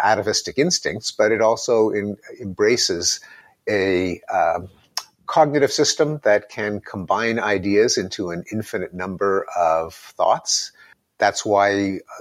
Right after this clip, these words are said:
the grammatical rules of language can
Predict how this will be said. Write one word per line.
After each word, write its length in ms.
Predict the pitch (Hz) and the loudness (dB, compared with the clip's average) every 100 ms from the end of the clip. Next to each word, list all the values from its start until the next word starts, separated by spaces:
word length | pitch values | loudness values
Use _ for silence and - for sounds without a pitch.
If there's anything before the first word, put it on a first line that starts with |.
| 107 | -6
the 520 | 101 90 90 87 90 104 | -4 -2 -4 -6 -8 -8
grammatical 540 | - 101 107 98 98 90 | -4 0 0 0 -4 -4
rules 320 | 101 98 90 | -4 -4 -6
of 140 | - | -4
language 560 | 95 170 147 85 98 - | -2 -2 -2 -4 -6 -10
can 360 | 92 82 85 | -6 -6 -6